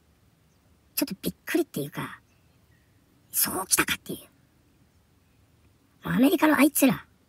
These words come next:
ていうかアメリカだけじゃないけど、あいつら。もうほんとやばい。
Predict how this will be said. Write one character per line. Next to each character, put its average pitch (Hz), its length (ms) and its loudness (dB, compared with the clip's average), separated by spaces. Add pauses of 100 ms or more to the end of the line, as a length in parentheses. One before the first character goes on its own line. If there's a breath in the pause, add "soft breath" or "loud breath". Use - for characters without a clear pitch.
(520)
て - 80 -14
い 185 40 -2
う - 20 -2
か - 60 -6
ア - 20 -2
メ 220 100 4
リ 277 80 6
カ 285 60 4
だ 277 60 8
け 294 60 8
じ 220 60 2
ゃ - 20 -4
な 339 120 6
い 311 60 6
け - 100 -10
ど、 - 80 -16 (640)
あ - 80 2
い 294 80 6
つ - 120 2
ら。 - 160 2 (2500)
も 170 60 -12
う - 0 -
ほ - 160 0
ん 311 80 4
と - 180 -2
や 220 140 4
ば 196 80 2
い。 - 80 -6